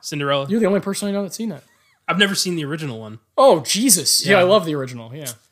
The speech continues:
Speaker 1: Cinderella
Speaker 2: Damn.
Speaker 1: was never on my radar.
Speaker 2: I need to see the live action then. If, if you like it,
Speaker 1: It was pretty
Speaker 2: I
Speaker 1: good.
Speaker 2: love the original.
Speaker 1: It was
Speaker 2: Yeah,
Speaker 1: cute.
Speaker 2: yeah.
Speaker 1: I,
Speaker 2: Um,
Speaker 1: I hated the Lion King remake. I thought that was shit.
Speaker 2: I, I watched that recently, or I tried to. I got, like, twenty minutes in, and I was like, "All right, first off, this is, like, Planet Earth."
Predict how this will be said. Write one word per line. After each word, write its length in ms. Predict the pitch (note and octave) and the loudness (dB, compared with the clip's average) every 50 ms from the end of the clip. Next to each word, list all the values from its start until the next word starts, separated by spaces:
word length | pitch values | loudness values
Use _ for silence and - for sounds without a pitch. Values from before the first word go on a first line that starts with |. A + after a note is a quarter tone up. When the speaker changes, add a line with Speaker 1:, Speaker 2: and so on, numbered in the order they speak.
| _ _ _ _ _ _ _ | _ _ _ _ _ _ _
Speaker 1:
Cinderella 360 | - - E3+ F#3 G3+ F#3+ F#3 | -4 0 2 4 6 6 6
Speaker 2:
Damn. 60 | F#3 F3 | 4 2
Speaker 1:
was 100 | D#3+ D3+ | 2 0
never 180 | D#3 D3+ D#3+ | -2 0 0
on 80 | D3+ D3 | -2 0
my 80 | C#3+ | -2
radar. 320 | C#3+ C#3 C#3+ D3 C#3+ C3+ C3+ | -2 0 0 0 0 2 4
Speaker 2:
I 80 | F3 | 4
need 100 | A#3 C#4+ | 4 6
to 80 | A3+ G#3 | 6 6
see 140 | - - G3 | 6 6 6
the 60 | F3+ F3 | 6 6
live 160 | E3 E3+ E3 | 6 6 6
action 300 | F#3+ A#3 C4 - B3 F#3 | 4 2 2 0 -2 -2
then. 120 | D3+ B2+ | -4 -4
If, 140 | B2 A#2+ - | -8 -10 -10
if 240 | D3+ B2+ B2+ - - | -10 -10 -10 -8 -6
you 100 | F3 G3+ | -4 -2
like 260 | G3 F#3+ A3 A#3+ - | 0 2 0 0 0
it, 200 | G3 D#3+ D#3 - - | -4 -6 -6 -8 -12
Speaker 1:
It 60 | - | -18
was 80 | D4 - | -18 -16
pretty 220 | - - F4 G3 | -8 -2 0 2
Speaker 2:
I 20 | F3+ | 4
Speaker 1:
good. 80 | E3+ | 4
Speaker 2:
love 160 | G3 A#3 G3 | 4 4 4
the 80 | F3+ E3 | 2 -2
original. 320 | D#3 D#3 C3+ C#3+ C#3 B2+ | -2 -4 -6 -8 -10 -8
Speaker 1:
It 60 | G#3+ A3+ | -6 -6
was 100 | A#3 - | -4 -2
Speaker 2:
Yeah, 40 | |
Speaker 1:
cute. 220 | - C#4 A#3 F3+ F3+ | 0 0 0 0 -2
Speaker 2:
yeah. 60 | D#3+ - _ _ _ _ _ _ _ _ _ _ - | -6 -16 _ _ _ _ _ _ _ _ _ _ -6
Speaker 1:
I, 200 | D#3 F3+ G3+ A3 | 0 2 4 6
Speaker 2:
Um, 260 | G#3+ D#3 C#3+ C3 B2 A#2 | 6 6 4 2 -2 -2
Speaker 1:
I 120 | - F#3 E3 | 0 0 2
hated 280 | E3+ F3+ F#3 F#3 F3+ | 2 2 2 2 0
the 80 | E3 D#3 | -2 -4
Lion 280 | C#3+ C3+ C3+ C#3 C#3+ C3+ | -4 -4 -4 -4 -4 -6
King 200 | - D#3 D3+ D3 | -8 -10 -8 -8
remake. 500 | D#3 D#3 D#3 D#3+ E3+ F3 - - _ _ | -8 -8 -6 -6 -6 -8 -8 -12 _ _
I 40 | _ | _
thought 140 | - C#3+ B2 | -18 -16 -14
that 120 | C3 A#2+ | -14 -14
was 100 | A#2+ A#2 | -14 -12
shit. 440 | - - - C#3 C#3+ D#3 - - - _ _ _ _ - | -14 -12 -8 -8 -8 -8 -10 -14 -20 _ _ _ _ -2
Speaker 2:
I, 80 | G3 | 0
I 220 | A#3+ A#3 - G3+ G#3+ | 0 2 2 2 2
watched 340 | F3 D#3+ D#3+ F#3 F#3 - | 2 4 2 2 2 0
that 140 | - F#3 D#3+ D#3 | -4 -4 -4 -4
recently, 480 | D#3+ F3 - G#3 G#3 G#3 G#3+ G#3+ G#3 | -4 -4 -4 -4 -4 -4 -4 -4 -4
or 80 | F#3+ E3+ | -4 -6
I 60 | D#3 | -6
tried 340 | - - E3+ E3 E3+ F3+ - | -4 -2 -2 -2 -2 -2 -4
to. 240 | - - G#3+ G#3 G3+ | -6 -6 -6 -6 -6
I 40 | F3+ | -8
got, 120 | E3+ F3+ F3+ | -6 -6 -6
like, 140 | E3+ D3 - | -6 -6 -8
twenty 200 | - F3+ F3 E3+ | -10 -10 -10 -8
minutes 240 | E3 D#3+ C#3 - E3 | -8 -8 -10 -10 -10
in, 40 | D#3 | -8
and 80 | D3 | -8
I 40 | C#3+ | -8
was 120 | D3 C3+ C3+ | -8 -8 -10
like, 160 | C3 B2 A#2 _ _ | -12 -14 -16 _ _
"All 80 | - D3 | -16 -14
right, 160 | C3+ B2+ A#2+ | -14 -14 -10
first 260 | - G3+ G#3+ - - F#3 | -4 -2 -2 0 0 0
off, 120 | E3 - | -2 -2
this 140 | E3 D3 - | 0 -2 -2
is, 120 | D3 C3 D#3 | 0 -2 -4
like, 160 | C3+ - - | -6 -6 -6
Planet 300 | - E3+ D3 C3+ B2 B2+ | -8 -6 -6 -6 -6 -8
Earth." 340 | C3 B2+ A#2+ A#2 A#2 _ | -10 -10 -12 -14 -18 _